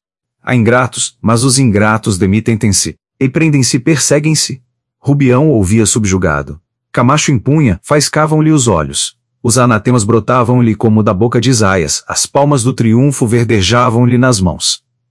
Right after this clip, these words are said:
Cada gesto parecia um principio. Quando falava com os braços abertos, ferindo o ar, era como se desdobrasse um programa inteiro. Ia se embriagando de esperanças, e tinha o vinho alegre. De uma vez parou diante de Rubião.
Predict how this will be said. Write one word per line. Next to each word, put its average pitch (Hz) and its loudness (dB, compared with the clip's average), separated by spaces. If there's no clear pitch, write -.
Cada 175 0
gesto 120 -2
parecia 127 0
um 127 0
principio. 107 -2
Quando 135 0
falava 123 0
com 123 0
os 98 0
braços 120 0
abertos, 110 -2
ferindo 131 0
o 101 2
ar, 139 0
era 147 0
como 147 0
se 123 0
desdobrasse 110 0
um 110 2
programa 104 0
inteiro. 87 0
Ia 131 2
se 143 0
embriagando 107 2
de 101 0
esperanças, 104 0
e 143 0
tinha 120 0
o 113 2
vinho 95 2
alegre. 87 -2
De 131 -2
uma 175 2
vez 135 0
parou 123 2
diante 110 0
de 101 -2
Rubião. 107 0